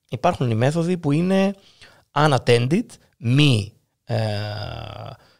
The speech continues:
περίμενε, πώς είναι το unattended στα ελληνικά; Μη εποπτευόμενη, ε, μάθηση, έτσι. Unattended,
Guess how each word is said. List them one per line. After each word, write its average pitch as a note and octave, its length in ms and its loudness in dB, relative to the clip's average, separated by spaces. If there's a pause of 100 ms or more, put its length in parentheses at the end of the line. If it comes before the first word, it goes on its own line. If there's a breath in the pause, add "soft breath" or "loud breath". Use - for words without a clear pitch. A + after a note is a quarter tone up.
(160 soft breath)
περίμενε, B2 320 0
πώς C3 160 -2
είναι C3+ 100 -2
το B2 180 -2
unattended B2 340 0
στα - 240 0
ελληνικά; A#2 640 0 (320 soft breath)
Μη E3+ 200 4
εποπτευόμενη, D3 840 2 (380)
ε, F#3+ 720 0
μάθηση, B3 460 -2
έτσι. G#2 360 -4 (400)
Unattended, D#3+ 640 2